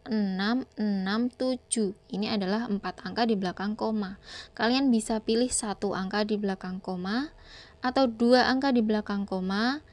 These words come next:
Ini adalah tiga angka di belakang koma, yang terakhir adalah empat angka di belakang koma, ya. Oke, paham ya untuk pembagian kali ini. Semoga kalian paham dan semoga videonya bermanfaat. Terima kasih, sampai jumpa di next video.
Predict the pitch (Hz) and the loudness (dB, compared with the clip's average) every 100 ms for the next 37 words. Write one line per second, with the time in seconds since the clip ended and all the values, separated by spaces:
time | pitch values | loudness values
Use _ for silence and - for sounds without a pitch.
0 | - - 233 233 214 208 214 - 220 - | -6 2 2 2 2 0 -2 -2 -2 -2
1 | 214 208 214 214 208 196 190 190 185 196 | -2 -2 -2 -2 0 -2 -2 -4 -2 0
2 | 254 240 226 196 226 277 208 208 - 214 | 2 2 2 0 0 0 0 0 -2 -4
3 | - 190 - 190 - 247 220 202 180 180 | -4 -10 -10 -8 -2 0 0 -2 -6 -4
4 | 214 240 254 - - - - - 214 202 | -4 -4 -6 -16 -20 -20 -12 0 2 2
5 | 208 185 185 - - - 170 175 190 262 | 0 -2 -8 -18 -20 -14 -8 -2 -2 -2
6 | - - - - - - - - - 220 | -6 -20 -20 -20 -20 -20 -20 -20 -12 -4
7 | 226 247 285 240 247 233 214 262 240 233 | 0 0 2 4 6 6 6 2 2 0
8 | 240 - 233 214 202 - 208 214 233 233 | -2 0 2 4 2 0 2 2 0 0
9 | 214 208 214 202 220 277 226 208 214 196 | 0 0 2 2 0 0 0 0 -2 -2
10 | 202 202 202 196 214 240 233 - 220 214 | -2 0 -2 -2 0 0 0 0 -2 0
11 | 214 208 214 202 202 208 196 196 196 - | -2 0 2 2 0 -2 -2 -2 -4 -4
12 | 240 - - 240 233 - 247 294 302 240 | -4 -4 -4 -2 -2 -4 -2 -4 -4 -2
13 | 220 220 247 247 240 233 190 202 - - | -2 0 0 0 0 0 -2 -4 -6 -4
14 | 208 202 185 | -2 0 -2